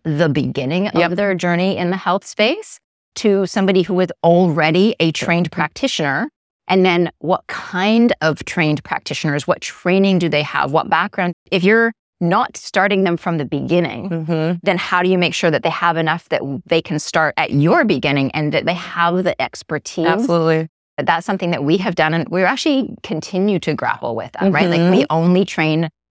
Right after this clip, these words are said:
Speaker 1: formally trained health professionals,
Speaker 2: Yep, yep.
Speaker 1: nutrition professionals, licensed health professionals. I mean, we do have, you know, doctors, nurses,
Speaker 2: Mm-hmm.
Speaker 1: chiropractors, acupuncturists. We don't, for example, work with health coaches.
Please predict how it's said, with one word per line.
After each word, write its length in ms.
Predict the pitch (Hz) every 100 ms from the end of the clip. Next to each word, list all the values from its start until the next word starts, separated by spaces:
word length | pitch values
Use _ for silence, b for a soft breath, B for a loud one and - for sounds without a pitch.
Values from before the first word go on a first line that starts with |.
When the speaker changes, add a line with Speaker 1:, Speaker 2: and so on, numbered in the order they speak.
| _
Speaker 1:
formally 480 | - 196 196 196 190
trained 400 | - 165 156 151
health 280 | - 151 -
professionals, 560 | 160 139 165 180 185 -
Speaker 2:
Yep, 100 | 180
yep. 100 | 180
Speaker 1:
nutrition 460 | - 208 - 190
professionals, 880 | - 170 175 165 185 165 156 147 - _ _
licensed 460 | - 170 - 165 -
health 160 | 165
professionals. 640 | 165 175 156 - 143 135
I 100 | 135
mean, 240 | 143 120 160
we 100 | 151
do 140 | 160
have, 340 | 160 147 131 -
you 100 | 160
know, 140 | 147 127
doctors, 400 | 139 - 147 139
nurses, 540 | 147 - 160 151 143
Speaker 2:
Mm-hmm. 80 | 175
Speaker 1:
chiropractors, 480 | 160 170 165 - 160 175
acupuncturists. 760 | - 180 - 170 - 160 - _ _ _ -
We 120 | 196
don't, 340 | 170 196 226 -
for 140 | 214
example, 440 | 190 165 135 165
work 140 | 135 131
with 80 | 131
health 200 | 180 202
coaches. 540 | - - - - -